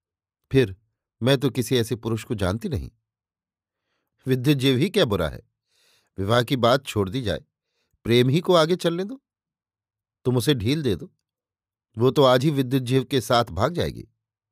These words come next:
ये रक्षेंद्र अपनी ही बहन का परिहास कर रहे हैं। नहीं प्रिय, तुम्हें इसी बात का तो भय है।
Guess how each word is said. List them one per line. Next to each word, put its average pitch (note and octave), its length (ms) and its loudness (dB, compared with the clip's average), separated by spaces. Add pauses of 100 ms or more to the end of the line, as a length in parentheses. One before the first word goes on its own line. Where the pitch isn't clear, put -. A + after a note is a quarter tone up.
(1120)
ये B2 120 2
रक्षेंद्र B2+ 480 -4
अपनी A#2+ 220 -2
ही D#3+ 100 -2
बहन G2+ 320 -4
का D3+ 120 -10
परिहास F2+ 480 -2
कर F#2 160 -4
रहे C#2 240 -10
हैं। G2 160 -14 (1500)
नहीं G#2 260 0
प्रिय, A#2+ 360 -2 (520)
तुम्हें C#3 200 4
इसी C#3+ 220 0
बात C3 260 2
का C#3+ 100 2
तो A#2 120 -2
भय C#3+ 200 -2
है। - 220 -12